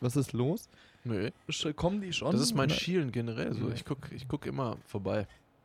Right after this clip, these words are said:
Speaker 1: Okay. Ja, ähm, deswegen, ja krass, also ich hoffe tatsächlich, dass das bei mir nicht so statt-, aber das kann, das kann so super schnell passieren, ne? Das ist genauso,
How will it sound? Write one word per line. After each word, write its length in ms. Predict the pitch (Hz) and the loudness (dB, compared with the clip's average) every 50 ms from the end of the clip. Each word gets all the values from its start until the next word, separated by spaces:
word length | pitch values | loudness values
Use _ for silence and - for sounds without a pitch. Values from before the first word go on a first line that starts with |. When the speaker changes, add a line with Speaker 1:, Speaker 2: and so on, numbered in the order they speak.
| _ - | _ -4
Speaker 1:
Okay. 320 | 131 117 - - 113 117 - - - - - - - _ | -4 -4 -2 -2 -2 -2 -4 -8 -16 -20 -20 -20 -8 _
Ja, 300 | - 131 123 123 120 - - | 4 6 6 6 6 4 4
ähm, 460 | 113 127 123 117 113 113 110 107 107 _ _ _ _ _ - - _ _ _ _ _ _ _ _ _ _ | 4 4 6 6 4 4 2 0 -2 _ _ _ _ _ -20 -20 _ _ _ _ _ _ _ _ _ _
deswegen, 520 | - 117 - - 139 139 131 120 120 - - _ _ _ _ _ _ _ _ _ _ | -2 -2 2 2 2 2 2 0 -4 -6 -10 _ _ _ _ _ _ _ _ _ _
ja 140 | 139 139 143 | 2 2 4
krass, 260 | - 175 170 160 - | 4 0 0 0 0
also 160 | - 127 127 | 0 2 2
ich 100 | 131 113 | 2 2
hoffe 200 | 143 156 - 175 | 2 2 0 0
tatsächlich, 600 | 151 151 135 - 156 151 - 156 151 143 - - _ _ _ _ _ _ _ _ _ _ _ _ _ - | -4 -4 -4 -2 -4 -4 0 0 0 0 -2 -6 _ _ _ _ _ _ _ _ _ _ _ _ _ -2
dass 160 | - 135 - | 0 0 0
das 220 | - 147 139 - - | 2 0 0 0 0
bei 180 | - 151 143 | 0 2 2
mir 240 | 139 139 143 151 156 | 4 4 4 4 4
nicht 180 | 160 160 160 - | 2 2 0 -2
so 400 | - - 117 110 110 110 110 113 110 - _ _ _ _ _ _ _ | 0 2 4 4 4 4 2 0 -4 -10 _ _ _ _ _ _ _
statt-, 280 | - - - 131 135 | -18 -2 2 4 4
aber 140 | 120 135 139 | 6 6 4
das 140 | 143 143 - | 4 2 2
kann, 240 | - 160 156 - - | 2 0 0 0 -2
das 160 | - 139 - | -2 -2 0
kann 140 | - 156 156 | 0 2 4
so 180 | 156 165 156 | 4 4 4
super 200 | 147 - 165 165 | 2 0 0 0
schnell 200 | 151 - 185 190 | 2 2 2 0
passieren, 340 | - - 120 - - 113 113 | 2 0 -4 -2 -2 -4 -2
ne? 160 | 123 143 165 165 _ _ _ _ | -2 -4 -6 -8 _ _ _ _
Das 80 | - | -12
ist 60 | 127 123 | 0 2
genauso, 440 | 151 151 165 175 180 175 180 175 | 4 6 6 4 6 4 4 2